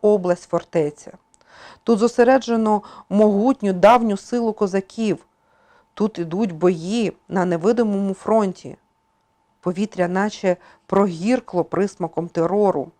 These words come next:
Рашисти постійно лякають людство ядерною війною. Вони ведуть бої з території, окупованої Запорізької А Е С, погрожуючи навіть міжнародним організаціям. Але ці погрози вже ні на кого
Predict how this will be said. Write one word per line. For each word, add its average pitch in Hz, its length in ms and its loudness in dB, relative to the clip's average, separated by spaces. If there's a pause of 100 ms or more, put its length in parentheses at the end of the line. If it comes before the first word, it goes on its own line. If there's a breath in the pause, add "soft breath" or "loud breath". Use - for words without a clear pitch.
(560 soft breath)
Рашисти 196 480 -2
постійно 202 560 -2
лякають 185 560 2
людство 185 420 -4
ядерною 175 560 0
війною. 170 640 -4 (600 loud breath)
Вони 240 260 4
ведуть 233 340 2
бої 202 500 0
з - 60 -6
території, 202 600 2
окупованої 196 720 0
Запорізької 175 680 0
А 165 180 4
Е 226 140 2
С, - 140 -2 (320 loud breath)
погрожуючи 202 840 2
навіть 202 480 -2 (300 loud breath)
міжнародним 190 800 2
організаціям. 185 920 -2 (560 soft breath)
Але 185 300 2
ці 226 360 -6
погрози 220 600 0
вже 151 240 -12
ні 160 220 -8
на 190 140 -6
кого 170 460 -8